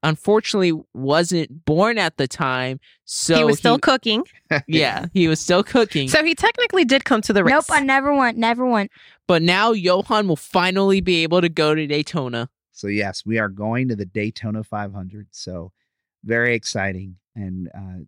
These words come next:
Speaker 3: super exciting for the, for the start of the race. So we're not gonna do race picks because there's still two weeks to go and there's practices. And then we gotta figure out if we're gonna do them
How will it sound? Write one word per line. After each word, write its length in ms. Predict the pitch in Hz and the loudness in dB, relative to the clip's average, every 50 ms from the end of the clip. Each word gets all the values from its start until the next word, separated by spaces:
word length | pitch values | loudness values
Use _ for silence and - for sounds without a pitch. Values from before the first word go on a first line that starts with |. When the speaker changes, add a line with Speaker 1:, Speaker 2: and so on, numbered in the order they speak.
| _ | _
Speaker 3:
super 300 | - - - 180 160 151 | -8 -6 -6 -4 -4 -4
exciting 340 | 120 - 139 113 104 98 90 | -4 -2 -2 -2 -2 -2 -6
for 120 | - 104 92 | -8 -8 -8
the, 160 | 92 90 - - | -8 -8 -10 -12
for 140 | _ - 92 | _ -14 -14
the 80 | 87 92 | -12 -12
start 260 | - - 101 92 92 | -8 -6 -4 -4 -4
of 40 | 90 | -4
the 60 | 90 | -6
race. 180 | 85 85 - | -8 -8 -6
So 220 | - - 113 101 - _ _ _ _ _ _ - | -2 -2 -2 -2 -4 _ _ _ _ _ _ 0
we're 80 | 120 | 0
not 160 | 139 151 156 - | 2 2 2 0
gonna 140 | 208 185 180 | 0 0 2
do 120 | 170 180 | 2 2
race 240 | 170 160 151 156 - | 2 2 0 0 -2
picks 340 | - 185 - - - - - | -4 -4 -4 -4 -8 -12 -10
because 380 | - - 107 - - 113 104 101 | -8 -8 -6 -4 -4 -4 -2 -4
there's 160 | 107 98 - | -4 -6 -6
still 260 | - - 143 135 127 | -4 -2 -2 -2 -2
two 220 | - - - 190 | -2 -2 0 2
weeks 260 | 180 170 160 - - - | 2 0 0 -2 -6 -6
to 100 | - 131 | -6 -4
go 400 | 117 127 120 120 120 120 127 - _ _ _ _ _ _ | -2 0 0 0 0 -2 -4 -8 _ _ _ _ _ _
and 220 | - 113 107 101 | -4 -2 -2 -2
there's 180 | 98 92 90 - | -4 -4 -8 -8
practices. 1000 | - - 143 139 143 - - 139 127 - - 135 127 123 123 123 123 120 120 117 | -4 -2 -2 -2 -2 -2 -4 -4 -4 -2 -2 0 0 0 0 -2 -2 -4 -4 -6
And 100 | 113 104 | -6 -6
then 100 | 101 98 | -4 -4
we 120 | 101 120 | -4 -2
gotta 180 | 127 135 127 120 | -2 -2 -2 -2
figure 320 | - - 139 127 117 120 | -4 -4 -6 -4 0 0
out 140 | 120 117 113 | 0 0 0
if 100 | 107 98 | -2 -4
we're 80 | 110 110 | -4 -4
gonna 160 | 113 110 107 | -4 -4 -4
do 180 | 104 107 107 101 | -4 -4 -4 -4
them 340 | 104 98 95 92 92 104 | -4 -4 -4 -6 -8 -10